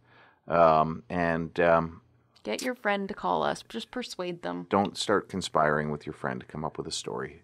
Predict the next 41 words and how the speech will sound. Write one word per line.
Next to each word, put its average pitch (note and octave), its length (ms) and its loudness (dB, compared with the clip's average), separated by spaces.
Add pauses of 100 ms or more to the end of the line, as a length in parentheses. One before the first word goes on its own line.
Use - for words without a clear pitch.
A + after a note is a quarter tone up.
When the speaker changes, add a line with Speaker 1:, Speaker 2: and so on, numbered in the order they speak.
Speaker 1:
Just D2+ 220 -10
talk D#2 280 -2
Speaker 2:
No. D#2 60 -2
Speaker 1:
to - 0 -
the D2 120 -4
lawyer. B1 320 -10 (300)
Speaker 2:
Say, F#3+ 260 -6
Speaker 1:
Just G3 200 -12
Speaker 2:
"T-, - 80 -20
Speaker 1:
tell D#2 240 -4
your E2 80 2
Speaker 2:
look, - 100 -2
Speaker 1:
friend D2+ 160 -2
to - 40 -10
call C2+ 280 -4
a - 100 -8
lawyer. A#1+ 160 -6
Speaker 2:
I F#3 120 2
listened F#3+ 380 -6
to F3+ 60 -10
this - 180 -14
great - 320 -6
podcast. C4 760 -2 (280)
Call A3+ 360 4
this A#3 240 -4
lawyer. A3 480 -6 (420)
They'll G3 160 2
talk - 320 -2
to - 80 -12
you - 60 -8
about - 220 -14
it." - 140 -16 (180)
Speaker 1:
And E2 180 -6
then, D#2+ 320 -2
uh, D#2+ 280 0
after, F2+ 720 0
uh, G2 280 0 (120)
we've G2+ 240 -6
talked A2+ 320 2
to B2+ 60 -2
you A#2 400 0